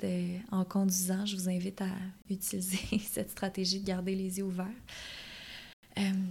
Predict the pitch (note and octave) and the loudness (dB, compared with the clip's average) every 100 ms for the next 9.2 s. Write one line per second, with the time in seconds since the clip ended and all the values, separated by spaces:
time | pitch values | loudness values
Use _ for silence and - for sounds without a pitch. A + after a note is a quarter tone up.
0 | F3+ - - G#3+ G3 - A#3 - F#3+ - | -4 -6 0 4 4 4 2 2 0 2
1 | A3 A3+ G3+ F#3 F#3 - - F#3+ F#3 F3+ | 4 4 4 2 0 -6 0 4 4 4
2 | G3 G3 G#3+ G#3 F#3 F#3 G#3 - - - | 4 6 8 8 6 2 0 -4 -20 -20
3 | - - - - - - - - - - | -20 -20 -20 -20 -20 -20 -20 -20 -20 -20
4 | - - F#3 F3+ F3 F3 F#3 G#3+ G#3 G#3+ | -20 -10 -2 0 0 -2 0 2 4 2
5 | A3 - G3 F#3 F3+ F3+ G3 G3+ F#3+ F#3 | 2 2 4 4 4 4 6 6 4 4
6 | G#3+ B3 G3 F#3 G3+ G3 F#3 F3+ F#3 - | 2 0 0 0 0 0 0 -2 -6 -4
7 | G#3+ A#3+ A3 - F#3 F#3 F3+ F3+ - A3 | -4 -4 -4 -2 -2 0 -2 -2 -2 -2
8 | A3+ A3+ - G3 G3 G3+ - G#3 F#3 F3+ | 0 0 0 0 0 -4 -8 -2 2 4
9 | F3 F3 | 2 0